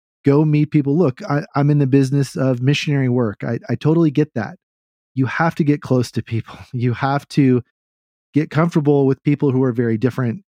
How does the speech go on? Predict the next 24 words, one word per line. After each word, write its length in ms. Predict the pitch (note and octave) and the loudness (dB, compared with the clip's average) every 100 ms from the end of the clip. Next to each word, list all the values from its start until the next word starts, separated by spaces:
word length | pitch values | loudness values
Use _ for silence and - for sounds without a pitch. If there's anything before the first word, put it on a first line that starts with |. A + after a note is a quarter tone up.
| - | -6
and, 220 | A#2 A#2 - | -6 -6 -6
and 180 | A#2+ | -4
weird. 500 | A#2 C3+ C3+ B2 A2+ D#3 | 0 0 2 0 -4 -8
And 200 | C3 A#2+ - | -6 -6 -8
you 160 | - B2+ | -6 -2
know 80 | D#3 | 2
what? 180 | F3+ E3+ | 0 0
You're 160 | D3+ | 0
weird 280 | D#3 D3+ C3+ | 2 2 0
too. 300 | - D#3 B2 - _ _ _ _ _ | 0 2 2 -4 _ _ _ _ _
You 100 | C3 | -8
have 320 | C3 - E3+ - | -8 -2 -4 -2
to 120 | D#3 | -4
get 200 | C3 C#3 | -2 -4
in 200 | F3+ E3+ | -2 0
there 260 | D#3+ D3 C#3+ | 0 0 -2
and 180 | G#3 B2+ | -4 0
build 180 | C3+ B2 | 0 2
relationships 920 | B2 B2 C3+ C#3+ A#2+ B2+ A#2+ - - | 0 0 -2 -2 -4 -2 -4 -6 -12
and 160 | - B2 | -6 -6
at 200 | G3+ C#3+ | -4 -4
least 260 | C#3 E3 - | -2 -2 -2
be 100 | C#3+ | -2
willing 600 | B2 C3 C#3 B2+ B2 A#2+ | 0 0 2 0 0 -4